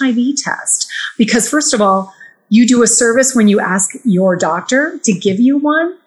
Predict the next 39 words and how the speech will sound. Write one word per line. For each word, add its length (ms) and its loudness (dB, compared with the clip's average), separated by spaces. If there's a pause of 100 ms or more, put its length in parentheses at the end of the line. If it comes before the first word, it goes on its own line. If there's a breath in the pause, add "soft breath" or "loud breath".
(240 loud breath)
and 140 2
then 180 0
they 120 4
look 200 0
at 60 4
you 260 4
in 100 4
this 200 2
weird 260 2
way, 160 2
like, 240 -2
"Why 180 0
should 220 -2
we 80 2
do 220 -4
that?" 340 -2 (420 loud breath)
Because 340 0
you're 140 2
helping 360 0
to 120 -2
remind 600 0
them 540 -2 (340 loud breath)
that, 140 2
in 200 -2
fact, 520 -6 (340 loud breath)
this 240 0
is 100 0
something 340 -2
that 100 0
everybody 420 -2
should 260 -2
do 280 0
and 100 2
everyone 360 -2
should 180 -2
know. 240 2
Because, 1120 -2 (460)
you 100 4
know 340 2